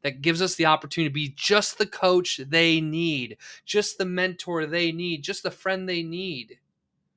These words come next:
Maybe God's preparing something like that for us right now. The hero's journey has adversity in it,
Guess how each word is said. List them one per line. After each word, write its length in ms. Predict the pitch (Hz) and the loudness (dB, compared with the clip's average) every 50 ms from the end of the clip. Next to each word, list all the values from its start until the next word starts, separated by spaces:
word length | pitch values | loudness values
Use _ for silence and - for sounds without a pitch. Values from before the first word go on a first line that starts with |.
| _ _ _ _ _ _ - | _ _ _ _ _ _ -10
Maybe 220 | 151 156 170 185 175 | -6 -6 -6 -4 -2
God's 240 | 180 170 175 170 | 0 0 0 0
preparing 380 | 170 - 143 139 165 165 165 156 | -2 -8 -12 -8 -6 -4 -4 -4
something 320 | 147 - 156 139 151 143 | -6 -8 -10 -8 -8 -6
like 300 | 143 139 131 - 123 110 | -4 -4 -6 -6 -10 -12
that 340 | 113 123 135 151 160 160 - | -8 0 4 4 4 4 2
for 260 | - - - - 107 | -10 -14 -8 -8 -6
us 220 | 104 101 - - - | -6 -6 -10 -10 -8
right 180 | 107 101 98 | -10 -10 -10
now. 300 | 92 104 98 95 98 - _ _ _ _ _ _ _ _ _ _ _ _ _ _ _ _ _ _ _ _ _ _ _ - - _ _ - | -12 -14 -16 -16 -16 -18 _ _ _ _ _ _ _ _ _ _ _ _ _ _ _ _ _ _ _ _ _ _ _ -20 -20 _ _ -4
The 80 | 143 | -4
hero's 560 | 127 120 - 190 220 220 202 160 143 131 120 | -4 -2 -2 0 2 4 6 6 6 4 0
journey 420 | - - - 160 170 175 165 143 131 | -2 0 2 4 4 4 2 2 0
has 240 | 120 127 131 127 123 | 0 0 0 0 0
adversity 680 | 123 110 113 131 165 190 185 - - 123 113 113 113 | -4 -4 -2 0 0 0 0 -2 -4 -6 -6 -6 -8
in 120 | 113 110 113 | -8 -8 -8
it, 160 | 113 110 | -8 -10